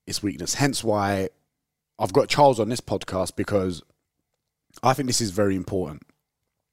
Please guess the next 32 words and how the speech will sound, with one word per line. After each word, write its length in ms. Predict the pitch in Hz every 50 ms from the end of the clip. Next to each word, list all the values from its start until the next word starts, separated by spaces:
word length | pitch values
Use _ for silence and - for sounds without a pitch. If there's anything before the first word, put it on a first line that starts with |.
| _ _ _
And 120 | 95 95
it 40 | -
correlates 460 | - 110 110 101 98 98 92 - -
with 160 | 90 90 82 95
everything, 460 | 95 87 80 71 - 85 80 67 - - - - _ -
right? 180 | 82 85 92 - -
With 160 | 87 90 78
whatever 300 | 82 95 90 87 80 85
you're 100 | 82 80
doing. 360 | 71 87 87 85 78 71 - _ - _ _ _ _ _ _ _ _ _ _ _ _ _ _
But 60 | 98
it's 140 | 92 - -
also 220 | 120 - - 104
important 440 | 95 92 85 - 110 110 101 92 90
that 140 | 90 87 85
you 100 | 87 80
hear 260 | - - 104 95 92
it 80 | 87 -
from 220 | - 90 85 80
someone 320 | - - 95 92 90 85
that 160 | 85 87 71 80
is 140 | 85 -
also 640 | - - 92 90 85 - - - 85 85 82 80 76 - - _ _ _ _ _ _ _ _ _ _ _ _ _ _ _ _ _ _ _ _ _ _ _ _ _ _ _ _ _ _
a 60 | 98 90
r-, 180 | 82 90 95 - _ _ _ _ _ _ _
a 100 | 90 90
real, 380 | 82 85 92 92 95 92 95 - _ -
a 80 | 104
very 300 | 85 - 107 104 107 101
realistic 800 | 90 90 95 95 92 92 101 104 - - - - - - - -
person, 460 | - - 69 65 - - - - - - _ _ _ _ _
right? 240 | 78 78 82 -